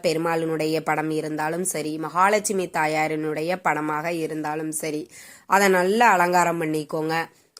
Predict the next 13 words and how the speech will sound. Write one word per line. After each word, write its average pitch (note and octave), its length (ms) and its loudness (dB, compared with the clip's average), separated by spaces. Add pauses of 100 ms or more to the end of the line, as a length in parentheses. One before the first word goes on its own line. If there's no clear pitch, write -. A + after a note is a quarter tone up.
மகாலட்சுமி G3+ 720 4
தாயாருக்கு D#3+ 800 -2 (320)
பிடித்த A3 640 2 (200)
தாமரை A3 640 6
பூ G3 320 0
கிடைத்தால் F#3 580 2
வச்சுக்கோங்க. E3 600 -2
இல்லைன்னா, F#3+ 580 0
வாசனை G3+ 640 4
நிறைந்த F3+ 560 2
மலர்களால் E3 600 0
அலங்காரம் D#3+ 580 0
பண்ணிக்கோங்க. D3+ 540 -4